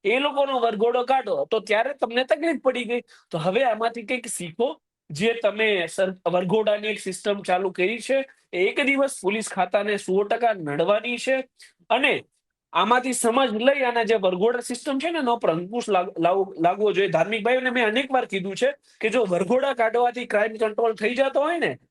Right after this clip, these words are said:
તો અત્યારે ગુજરાતમાં એટલા વરઘોડા નીકળી ગયા છે કે શૂન્ય થઈ જવો જોઈએ ક્રાઇમ. પણ તેમ છતાંય મર્ડર તો થાય જ છે ને. ઘનશ્યામભાઈનું મર્ડર થયું છે, એમ છતાંય બિચારા ગરીબ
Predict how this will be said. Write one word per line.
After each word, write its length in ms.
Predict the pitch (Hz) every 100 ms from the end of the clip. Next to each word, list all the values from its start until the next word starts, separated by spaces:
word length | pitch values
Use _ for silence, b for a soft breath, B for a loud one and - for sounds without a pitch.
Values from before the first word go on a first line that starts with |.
| _
તો 80 | 214
અત્યારે 360 | 214 220 233 214
ગુજરાતમાં 560 | 202 165 226 233 220
એટલા 180 | 220 247
વરઘોડા 420 | 226 220 226 233
નીકળી 320 | 226 240 294
ગયા 360 | 254 226 190 165
છે 300 | 180 202 247 - b b
કે 120 | 233 233 -
શૂન્ય 280 | 254 254 240
થઈ 180 | 214 220
જવો 260 | 196 170
જોઈએ 160 | 151 147
ક્રાઇમ. 300 | 170 165 156 - _ _ _ _ _ -
પણ 100 | 196
તેમ 200 | 269 262
છતાંય 300 | 269 285 220
મર્ડર 280 | 240 254
તો 140 | 247 226
થાય 280 | 220 277 247
જ 40 |
છે 160 | - 277
ને. 260 | 311 202
ઘનશ્યામભાઈનું 640 | 185 214 254 233 226 220
મર્ડર 260 | 214 240 247
થયું 280 | 220 330 262
છે, 60 |
એમ 80 | 247 220
છતાંય 260 | 233 233 214 208 _ b b
બિચારા 340 | 208 254 240 240
ગરીબ 260 | 285 339